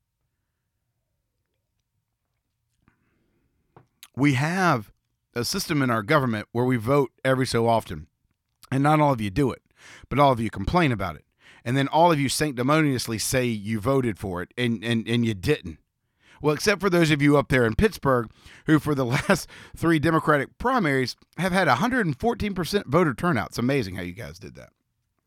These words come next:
But everywhere else, we don't have that kind of turnout. And we need to do better with that. But the truth of the matter is, is the reason the system was set up that way is because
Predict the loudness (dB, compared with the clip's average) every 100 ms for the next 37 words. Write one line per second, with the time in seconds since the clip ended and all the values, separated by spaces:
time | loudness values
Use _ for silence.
0 | _ _ _ _ _ _ _ _ _ -20
1 | -20 -10 -2 0 4 4 6 6 4 2
2 | 2 6 6 4 0 0 0 0 -2 -2
3 | -4 -2 -2 -2 -4 -10 -16 _ _ _
4 | _ _ _ _ -4 0 2 2 0 0
5 | 0 0 0 -4 -8 -12 -14 -16 _ _
6 | _ -20 -12 -4 -2 -2 -2 -2 2 2
7 | 2 0 -2 -4 -4 -2 -2 -2 -4 -4
8 | -6 -2 -2 0 0 0 0 -2 0 -2
9 | -2 -4 -4 -4 -4